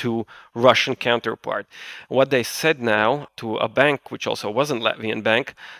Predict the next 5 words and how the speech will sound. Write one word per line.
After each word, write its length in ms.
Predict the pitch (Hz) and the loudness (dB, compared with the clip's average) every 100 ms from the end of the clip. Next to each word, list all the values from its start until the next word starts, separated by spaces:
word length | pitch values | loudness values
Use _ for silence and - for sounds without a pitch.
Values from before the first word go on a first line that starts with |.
| _ | _
that 320 | 127 120 - | 4 4 2
now 300 | - 147 160 | 4 6 6
they're 220 | 147 127 | 4 2
selling 600 | - 139 120 117 117 120 127 | 2 2 6 6 4 0 -8
grain 480 | 117 151 135 101 98 | 2 4 4 0 -4